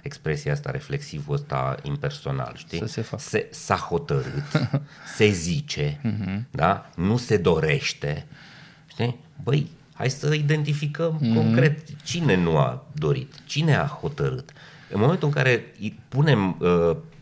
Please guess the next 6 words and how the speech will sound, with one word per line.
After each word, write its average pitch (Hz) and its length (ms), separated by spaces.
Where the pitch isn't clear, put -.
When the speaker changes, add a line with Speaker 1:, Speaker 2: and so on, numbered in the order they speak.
Speaker 1:
persoana, 92 880
uh, 85 300
și - 220
subiectul 123 460
și 127 140
predicatul, 90 800